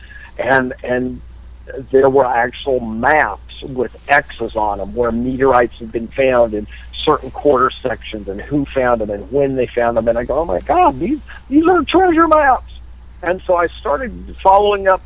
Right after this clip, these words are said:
and going on some of those treasure. And,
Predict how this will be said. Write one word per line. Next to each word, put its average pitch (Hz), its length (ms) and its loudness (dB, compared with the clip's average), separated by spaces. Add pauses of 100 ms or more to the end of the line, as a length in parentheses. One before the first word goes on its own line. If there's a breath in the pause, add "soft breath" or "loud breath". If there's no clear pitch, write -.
and 160 180 -8
going 170 300 -2
on 151 300 -4
some 147 180 -2
of 143 60 0
those 139 240 -4
treasure. 123 480 -4 (460 soft breath)
And, 170 280 4